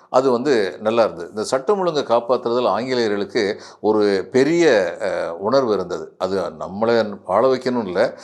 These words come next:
சட்டம் ஒழுங்கு நல்லா நடந்ததுன்னா, நல்லா இருந்ததுன்னா, மக்கள் வந்து பேசிக்கலா இந்த ஆட்சி நல்ல ஆட்சின்னு நினைச்சாங்கன்னா, இந்த தேவையில்லாம கொலை பண்றது, குத்துறது, இதெல்லாம் வந்து அப்படிப்பட்டவங்களுக்கு வந்து தீவிரமான தண்டனை கொடுக்குறோங்கிற ஒரு உணர்வு மக்களுக்கு வந்ததுன்னா,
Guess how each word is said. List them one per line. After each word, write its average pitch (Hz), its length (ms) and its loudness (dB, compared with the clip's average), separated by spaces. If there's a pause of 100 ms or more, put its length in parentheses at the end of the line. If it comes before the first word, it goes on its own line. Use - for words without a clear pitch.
(140)
சட்டம் 151 380 0
ஒழுங்கு 151 220 0
நல்லா 117 300 2
நடந்ததுன்னா, 117 500 -2
நல்லா 117 280 2
இருந்ததுன்னா, 110 460 -2 (260)
மக்கள் 98 340 0
வந்து 151 220 0
பேசிக்கலா 139 600 0
இந்த 104 200 2
ஆட்சி 113 240 0
நல்ல 104 300 2
ஆட்சின்னு 98 380 -6 (120)
நினைச்சாங்கன்னா, 92 360 -4 (300)
இந்த 139 200 4 (140)
தேவையில்லாம 139 560 2
கொலை 131 220 2
பண்றது, 120 420 0
குத்துறது, 113 440 0
இதெல்லாம் 107 280 2
வந்து 101 260 -2
அப்படிப்பட்டவங்களுக்கு 110 640 -2
வந்து 107 360 0 (180)
தீவிரமான 127 520 4
தண்டனை 110 340 -2
கொடுக்குறோங்கிற 101 580 -2
ஒரு 90 120 -4
உணர்வு 131 300 2
மக்களுக்கு 101 420 -2
வந்ததுன்னா, 95 420 -2